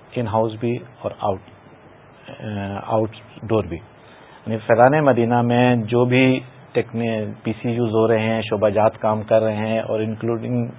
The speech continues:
بشمول مدنی چینل، اس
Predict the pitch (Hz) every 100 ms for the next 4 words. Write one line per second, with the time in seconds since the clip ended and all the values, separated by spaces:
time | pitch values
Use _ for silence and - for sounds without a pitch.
0 | - - - - - - - - - -
1 | - 110 - 120 120 123 123 127 123 120
2 | - - - - 127 127 139 151 160 -
3 | 104 92 - - - - - - 131